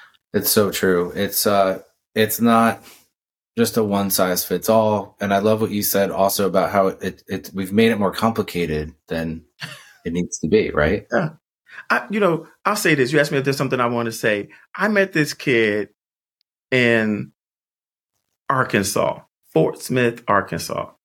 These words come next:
Speaker 2: first grader. And let me see the orange ones, the orange cards,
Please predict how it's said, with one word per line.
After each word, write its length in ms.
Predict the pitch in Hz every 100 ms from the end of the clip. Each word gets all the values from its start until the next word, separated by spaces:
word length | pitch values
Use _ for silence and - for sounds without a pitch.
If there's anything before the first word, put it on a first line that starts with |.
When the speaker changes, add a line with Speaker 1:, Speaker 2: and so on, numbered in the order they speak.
| _ _ _ _ - 143
Speaker 2:
first 260 | 117 -
grader. 400 | - 65 - - _ _ _ _ _ _ _ _ _ _ _ _ _ _ -
And 680 | 135 135 131 127 127 127 - _ _ _ _ _ _ _ _ _ _ _ _ _ _ _ - - _ _ _ - -
let 60 | 143
me 60 |
see 140 | - 104
the 80 |
orange 360 | - 101 87 82
ones, 240 | 82 -
the 140 | - -
orange 320 | 107 85 78
cards, 460 | - 82 69 -